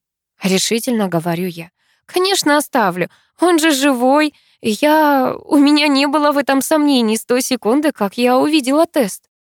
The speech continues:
"Молодец", сжимает мою ладонь Люба. "А он знает?"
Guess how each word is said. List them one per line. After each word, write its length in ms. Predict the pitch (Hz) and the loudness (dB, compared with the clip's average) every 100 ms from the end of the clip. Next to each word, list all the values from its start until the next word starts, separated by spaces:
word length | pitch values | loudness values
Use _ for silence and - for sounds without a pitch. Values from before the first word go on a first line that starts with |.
| _ _ _ _ _ _ _ | _ _ _ _ _ _ _
"Молодец", 920 | 214 247 311 349 285 214 302 302 - - _ _ - | -4 0 2 2 0 -4 -2 -2 -6 -18 _ _ -10
сжимает 560 | 156 151 160 156 156 170 | -8 -6 -6 -6 -6 -4
мою 240 | 175 175 | -2 0
ладонь 400 | 175 175 202 226 | 0 -2 -4 -4
Люба. 360 | 180 160 156 151 _ _ _ _ _ _ _ _ | -6 -8 -12 -20 _ _ _ _ _ _ _ _
"А 180 | 202 202 | -4 -4
он 180 | 208 202 | -2 -6
знает?" 580 | - 208 226 240 - | -6 -4 -4 -6 -10